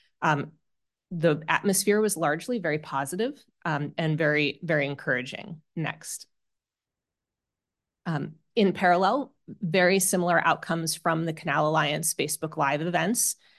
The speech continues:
Um, throughout this process, the Canal Alliance membership on the C dag and the Canal Alliance team members who we worked with for these Facebook Live events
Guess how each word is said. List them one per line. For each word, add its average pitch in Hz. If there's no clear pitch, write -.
Um, 180
throughout 202
this -
process, 156
the 156
Canal 165
Alliance 156
membership 165
on 170
the 156
C 190
dag 277
and 175
the 165
Canal 170
Alliance 156
team 170
members 156
who 170
we 151
worked 156
with 147
for 160
these 151
Facebook 165
Live 147
events 147